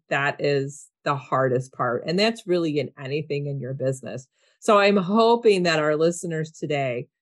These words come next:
if they get anything out of this today, they actually have to implement a strategy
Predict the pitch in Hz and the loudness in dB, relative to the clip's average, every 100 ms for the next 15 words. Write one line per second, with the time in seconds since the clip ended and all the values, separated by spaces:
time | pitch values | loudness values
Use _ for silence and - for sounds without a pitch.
0 | _ _ - 185 233 262 - _ 208 226 | _ _ -2 2 4 2 0 _ 0 2
1 | 247 277 262 240 226 190 190 202 185 185 | 2 2 2 2 2 -2 -2 -2 -2 -4
2 | 202 - 185 165 143 139 139 147 170 - | -4 -6 -4 -2 -4 -8 -8 -6 -6 -6
3 | 202 202 175 180 - 190 185 - 233 254 | -6 -4 -4 -6 -8 -8 -6 2 2 2
4 | 262 - 240 214 165 147 143 - 165 156 | -2 -6 -4 -2 -2 -4 -6 -8 -10 -6
5 | 185 175 175 165 165 139 143 | -2 2 4 2 0 -4 -6